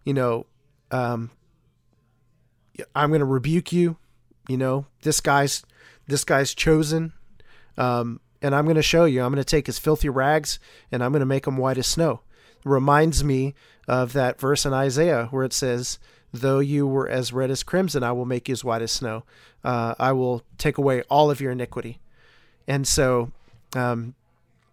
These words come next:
the Lord spoke that about us. And so he says that on that day, he's gonna wipe away the sins of, of many, right? Um, where does it say that?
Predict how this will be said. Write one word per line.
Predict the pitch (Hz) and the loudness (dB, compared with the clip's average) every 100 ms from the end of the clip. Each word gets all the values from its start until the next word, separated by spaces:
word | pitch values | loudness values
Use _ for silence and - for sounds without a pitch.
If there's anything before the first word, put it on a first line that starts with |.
| _ - | _ 0
the | 151 | 4
Lord | 143 151 147 | 6 6 6
spoke | - 156 - | 2 2 4
that | 147 | 2
about | 135 143 151 | 4 4 6
us. | 147 - - - | 4 2 -6 -6
And | 123 123 | -6 -4
so | - 143 131 | -2 -2 -2
he | 147 | -2
says | - 143 131 131 | 0 0 0 -2
that | 127 123 - - - - - _ _ _ _ _ _ _ - | -2 -2 -8 -16 -20 -20 -20 _ _ _ _ _ _ _ 2
on | 143 139 | 2 6
that | 156 131 | 4 4
day, | 123 160 143 127 143 - _ _ | 4 4 4 2 -4 -10 _ _
he's | - 139 | -4 -4
gonna | - 139 127 120 123 - | 0 0 0 -2 -4 0
wipe | 139 151 | 2 4
away | 147 143 139 | 4 4 4
the | |
sins | 131 - 123 123 127 | 0 -2 -2 -4 -4
of, | 120 117 - _ _ | -6 -8 -18 _ _
of | 143 127 | -4 -2
many, | 123 143 131 113 - _ _ _ _ _ _ _ | 0 -2 -2 -6 -16 _ _ _ _ _ _ _
right? | 120 123 131 - | 0 0 0 -4
Um, | 131 127 120 123 | -2 0 0 -2
where | 127 | 0
does | 131 123 | 0 0
it | 110 | -2
say | - 123 | -2 0
that? | 120 120 - - | 0 -2 -4 -12